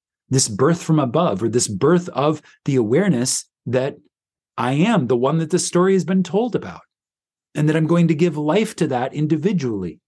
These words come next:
That's the esoteric secret that has been hid from the ages. It has been locked up and hidden away,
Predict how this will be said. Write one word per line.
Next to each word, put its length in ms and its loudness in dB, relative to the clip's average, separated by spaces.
That's 260 0
the 220 0
esoteric 640 0
secret 420 0
that 80 -2
has 120 -4
been 160 -4
hid 520 0
from 280 4
the 240 0
ages. 720 0
It 60 -2
has 100 4
been 160 2
locked 460 2
up 200 -2
and 160 0
hidden 540 0
away, 540 -2